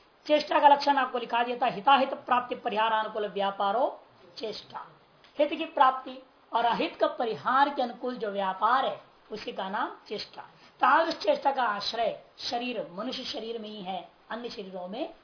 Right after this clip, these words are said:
नहीं जाएगा। और विशेष रूपेण पशु आदि में भी चला जाएगा, इसलिए सभी पार्थिव है। ये जितने भी, केवल मनुष्य का शरीर में जाना, कोई अस्मद आदि नाम, यहाँ क्या बोल रहे हैं, इसलिए शरीरम अस्मद आदि नाम, आदि से क्या है ना,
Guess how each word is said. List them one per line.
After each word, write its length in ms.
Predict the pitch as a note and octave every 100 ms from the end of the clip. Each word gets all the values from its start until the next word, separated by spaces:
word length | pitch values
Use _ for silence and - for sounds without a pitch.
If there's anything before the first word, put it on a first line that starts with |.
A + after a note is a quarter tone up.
| _ -
नहीं 240 | F#3+ F3
जाएगा। 440 | F#3 F3+ E3+ E3 - _ _ _ _ _ _ _ _ _ _ _ - _ _ _ _ -
और 120 | C#4+
विशेष 340 | D#4 D4+ D#4 D4
रूपेण 440 | C#4 C4+ B3+ A#3+ A#3+ - - - _ _ -
पशु 240 | A#3+ -
आदि 180 | B3+ C4
में 120 | F4
भी 60 | E4+
चला 220 | E4 C4
जाएगा, 260 | G3+ G3+ B3
इसलिए 200 | B3 C4+
सभी 220 | B3+ D4
पार्थिव 460 | D#4 B3+ B3+ D#4 B3+
है। 100 | D#4
ये 200 | A#3 - - _ - - _ -
जितने 300 | A#3 A#3+ D4+
भी, 360 | E4+ - A3+
केवल 180 | F#3 C#4
मनुष्य 280 | A3 G#3+ A#3+
का 100 | D4+
शरीर 220 | C#4+ D4
में 80 | D#4
जाना, 180 | D4+ D4+
कोई 140 | C4+
अस्मद 580 | A3+ G3+ G#3 - C#4 C4+
आदि 320 | A#3+ A#3+ C4+ D4+
नाम, 280 | A3+ -
यहाँ 120 | F#3 G3
क्या 180 | A#3+
बोल 140 | B3+ C#4+
रहे 140 | C4+
हैं, 80 | B3+
इसलिए 340 | A3+ F#3+ C#3+ - _ _ _ _ -
शरीरम 460 | - G#3 A#3+ C#4 G4+ - _ _ _ -
अस्मद 480 | A#3 - C#4 C#4 - G#3
आदि 280 | A3+ D4 D#4
नाम, 180 | C4
आदि 240 | F#3+ A3+ C#4
से 100 | D#4
क्या 120 | D#4+
है 100 | E4+
ना, 100 | D4